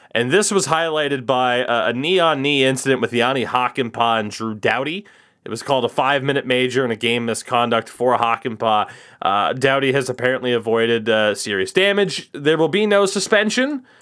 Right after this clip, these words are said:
And to be honest, I don't know if you boys recall the play, but I, I kind of agree with it. It looked more incidental, and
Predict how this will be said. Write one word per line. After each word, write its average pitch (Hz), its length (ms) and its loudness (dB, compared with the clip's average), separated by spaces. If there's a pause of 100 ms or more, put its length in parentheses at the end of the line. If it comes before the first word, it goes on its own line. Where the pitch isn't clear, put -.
(420)
And 160 140 4
to 165 60 2
be 165 120 4
honest, 208 320 2
I 185 40 4
don't 170 140 4
know 175 80 4
if 165 120 0
you 165 60 0
boys 156 280 4
recall 147 380 2
the 143 80 0
play, 156 300 2
but 131 260 2
I, 127 220 0
I 117 100 0
kind 131 260 -2
of 123 80 -8
agree 127 260 -2
with 151 180 -2
it. 156 100 0
It 117 100 -4
looked 131 240 -6
more 127 280 0
incidental, 131 580 0
and 135 160 -2